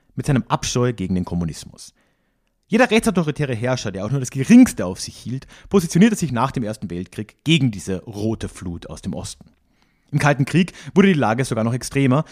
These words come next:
und bis in die achtziger Jahre hinein blieb der Antikommunismus eine wertvolle Währung unter den Autokraten in aller Welt. Schließlich bot die Opposition zum bösen, bösen Kommunismus nicht nur eine Projektionsfläche für die fehlende eigene Vision,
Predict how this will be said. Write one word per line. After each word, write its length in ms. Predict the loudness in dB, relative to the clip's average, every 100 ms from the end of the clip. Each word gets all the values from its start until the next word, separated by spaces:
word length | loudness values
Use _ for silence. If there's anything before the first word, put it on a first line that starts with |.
| -4
und 100 | 0
bis 140 | 2 6
in 80 | 4
die 80 |
achtziger 400 | 4 -6 -4 -6
Jahre 260 | -4 -4 -4
hinein 380 | -2 -2 -2 -4
blieb 180 | -4 -8
der 120 | -2
Antikommunismus 760 | 0 0 0 2 2 0 -2
eine 260 | -2 -6 0
wertvolle 400 | -2 0 -2 -2
Währung 380 | -4 -4 -6 -8
unter 220 | -12 -12
den 100 | -14
Autokraten 600 | -14 -16 -10 -10 -8 -8
in 140 | -8
aller 240 | -8 -6 -6
Welt. 300 | -8 -14 _ _ _ _ _
Schließlich 380 | -4 0 2 2
bot 180 | 2 2
die 40 |
Opposition 580 | 0 -4 -10 0 2 4
zum 120 | 0
bösen, 340 | 0 0 2 0
bösen 240 | -2 -2
Kommunismus 580 | -2 -2 -2 -2 -6 -6 -16 2
nicht 180 | 2 4
nur 40 |
eine 140 | 2 2
Projektionsfläche 880 | 0 -4 0 4 4 2 -6 -4 -4
für 120 | -4
die 80 | -6
fehlende 360 | -2 0 0
eigene 320 | -2 -4 -4
Vision, 500 | -6 -2 0 2 0